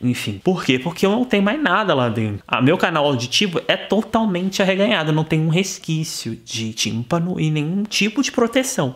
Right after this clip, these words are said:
sabe? Pra eu tentar re-, recuperar isso tudo seria uma cirurgia muito cabulosa. Mas aqui eu tenho um vídeo pra vocês verem do meu canal auditivo. Como vocês podem ver, nesse dia eu tava com um otite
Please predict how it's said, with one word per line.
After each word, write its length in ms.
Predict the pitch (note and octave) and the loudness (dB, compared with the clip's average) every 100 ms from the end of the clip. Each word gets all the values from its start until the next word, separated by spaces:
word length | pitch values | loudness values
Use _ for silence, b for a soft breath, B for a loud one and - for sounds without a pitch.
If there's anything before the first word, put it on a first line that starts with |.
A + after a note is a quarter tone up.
| - | -2
sabe? 220 | C3 B2 | 0 0
Pra 80 | C#3+ | 0
eu 60 | |
tentar 320 | D#3 E3 E3+ E3 | 0 0 0 2
re-, 180 | D#3+ - | 0 0
recuperar 560 | C3 C#3 - D3 C3+ | 0 0 0 0 0
isso 200 | C#3+ - | -2 -6
tudo 240 | - D3 D3+ | -4 -2 -2
seria 220 | - D3 | -2 -2
uma 100 | D3+ | -2
cirurgia 400 | D3+ D3 C#3 G#3+ | -2 0 2 2
muito 540 | G#3 D#3 E3 D3+ - | 4 6 6 6 2
cabulosa. 560 | - C3 B2+ C#3+ B2 B2 | -2 0 2 4 4 4
Mas 180 | C3+ D3 | 4 2
aqui 380 | F3 - G3 G3+ | 0 0 2 2
eu 80 | |
tenho 180 | F3+ D#3+ | 2 2
um 60 | F3 | 2
vídeo 220 | D#3 D3+ | 0 0
pra 100 | D#3 | 0
vocês 360 | C#3 D3 D3+ B2+ | 0 2 2 2
verem 400 | C3+ C3 B2+ B2 | 0 2 2 0
do 120 | C3+ | 2
meu 160 | B2 | 2
canal 340 | B2 B2+ A#2+ A#2 | 2 0 0 0
auditivo. 560 | A#2 A2+ - - G#2+ | -2 -4 -4 -4 -4
Como 180 | A2 G#2+ | -6 -8
vocês 140 | - A2+ | -4 -2
podem 320 | A2+ A2 A2 | 0 0 -2
ver, 200 | A2+ C3+ | 0 0
nesse 280 | C3 C3 A#2+ | 0 -2 -2
dia 160 | A#2 | 0
eu 60 | A#2 | 0
tava 260 | A#2+ A2+ | 0 -2
com 140 | A2+ A#2 | -4 -6
um 200 | A2+ A2+ | -6 -6
otite 520 | A2 A2+ - - - | -6 -6 -6 -8 -12